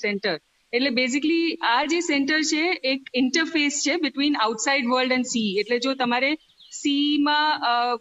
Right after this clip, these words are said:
તમારે જાણવું હોય કે સી ઈ માં શું પ્રોગ્રામ થાય છે, અ, કે તમારે, you know, anybody, તમ-, એટલે even the general public want to get connected with sea. So I am this one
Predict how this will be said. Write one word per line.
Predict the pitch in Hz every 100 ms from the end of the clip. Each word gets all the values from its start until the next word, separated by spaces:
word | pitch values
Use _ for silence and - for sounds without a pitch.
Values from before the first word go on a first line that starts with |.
| _ _ _
તમારે | 262 262 269
જાણવું | 269 247 233 294
હોય | 285
કે | 269
સી | 269 254
ઈ |
માં | 269 269
શું | 277 285
પ્રોગ્રામ | 254 233 214 247 277
થાય | 277 233 226
છે, | 226 226 226 - _ -
અ, | 226 226
કે | 220 262
તમારે, | 269 254 254 269 285 285 - 240
you | 262
know, | 320
anybody, | 254 269 277 285 294 262
તમ-, | 247 247
એટલે | 240 254
even | 240 285
the | 285 262
general | 214 220 277
public | 269 233 240 262 220
want | 240
to | 285 254
get | 262 -
connected | 226 233 - 302 262
with | 269
sea. | 269 247 240 240 - _ -
So | 330
I | - 254 302
am | 370
this | 381 370 277
one | 294